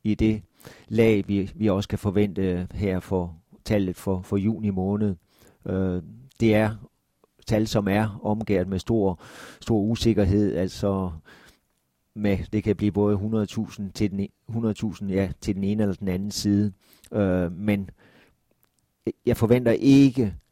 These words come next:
at det skulle være et tal, som ændrer på det, vi har været inde på med en økonomi, som er meget stærk i øjeblikket, og der bliver skabt, skabt, øh, mange job. Vi skal også holde øje med lønstigningstakten, fordi det,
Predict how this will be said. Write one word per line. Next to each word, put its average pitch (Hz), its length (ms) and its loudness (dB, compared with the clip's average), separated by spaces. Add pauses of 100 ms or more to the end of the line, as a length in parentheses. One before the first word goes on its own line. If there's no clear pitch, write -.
(240)
at 110 160 0
det 110 100 0
skulle 104 180 -6
være 104 140 6
et 101 80 0
tal, 117 260 4
som 110 280 0
ændrer 113 280 0
på 104 340 0 (240)
det, 110 120 4
vi 107 80 4
har 101 80 4
været 98 180 0
inde 107 220 -4
på 107 320 0
med 95 200 0 (380)
en 98 300 -4
økonomi, 107 500 -4
som 101 340 -4 (260)
er 110 120 0
meget 104 300 -2
stærk 104 300 -2
i 107 80 0
øjeblikket, 101 540 0 (140)
og 101 160 0
der 104 80 0
bliver 95 180 -2
skabt, 95 300 -4 (480)
skabt, - 460 -6
øh, 92 400 0
mange 95 360 -2
job. 98 240 0 (420)
Vi 104 60 -6
skal 113 160 2
også 113 180 2
holde 104 180 2
øje 107 220 4
med 98 280 0
lønstigningstakten, 101 960 -2
fordi 101 220 -4
det, 113 380 2